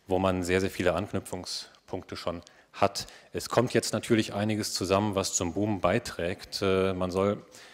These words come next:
vielleicht ja auch nicht überschätzen, wie viele Daten man jetzt bereits hat. Der Markt ist noch sehr klein, die Wachstumsraten sind sehr hoch. Wir haben in Europa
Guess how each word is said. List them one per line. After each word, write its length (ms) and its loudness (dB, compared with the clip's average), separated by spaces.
vielleicht 460 2
ja 240 6
auch 180 0
nicht 220 -2
überschätzen, 640 0
wie 80 -2
viele 260 -4
Daten 360 0
man 160 -2
jetzt 240 -4
bereits 500 -4
hat. 240 -2
Der 100 -2
Markt 380 -2
ist 220 -8
noch 140 -6
sehr 160 -6
klein, 300 -2
die 100 -6
Wachstumsraten 680 -4
sind 220 -8
sehr 160 -4
hoch. 320 -4
Wir 100 -4
haben 140 -4
in 80 -4
Europa 460 -2